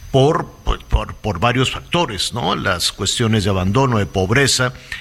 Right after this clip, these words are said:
y a eso súmele, pues, los deslaves, la in-,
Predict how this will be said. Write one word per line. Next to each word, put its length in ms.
y 80
a 80
eso 260
súmele, 540
pues, 240
los 160
deslaves, 540
la 100
in-, 180